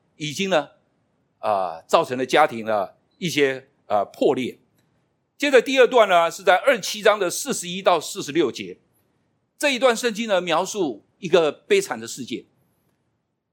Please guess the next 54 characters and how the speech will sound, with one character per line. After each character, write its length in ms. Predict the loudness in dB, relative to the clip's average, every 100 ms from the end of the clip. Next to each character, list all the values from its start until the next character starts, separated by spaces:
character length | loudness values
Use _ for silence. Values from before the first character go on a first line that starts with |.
| _ _ _ _ _ 2
妈 180 | 4 6
妈 220 | 4 4 -4 _ _ _
协 360 | -10 -2 2 2
助 180 | 0 -4
小 300 | 2 4 4
儿 100 | 0
子 320 | -4 -4 -4
骗 280 | 2 2 2
取 180 | -4 -2
了 140 | -2
爸 240 | 0 0
爸 120 | 0 -2
的 80 |
祝 280 | -4 -6 -8
福， 160 | -10 -20 _ _ _ 2
爸 140 | 4
爸 120 | 4 2
对 160 | -2
长 400 | -2 0 0 0
子 200 | -4 -8
的 100 | -10
祝 180 | -6 -8
福， 220 | -8 _ _ _ _ _ _ _
以 140 | -6 -4
致 140 | 0
呢， 280 | 2 0 -2 _ _
这 100 | -2
个 80 | 2
老 220 | 4 4
大 200 | 4 4
以 140 | 2 -4
扫 180 | -4 -6
知 200 | -4 0
道 160 | 0
之 100 | 0
后 140 | -2 -2
呢， 120 | -4
决 340 | -8 0 2 2
定 200 | -2 -2
了， 240 | -2 -4 _ _ _ _ _ _ _ _ _ -8
他 80 | 0
做 180 | 2
了 80 | 2
一 40 | -2
个 100 | -4
决 120 | -4
定， 300 | -4 -6 _
等 100 | -6 0
爸 160 | 4 4
爸 280 | 2 -4 0
百 260 | 2 2 -2
年 280 | -4 -4
之 160 | -2 0
后， 340 | 0 -2 -4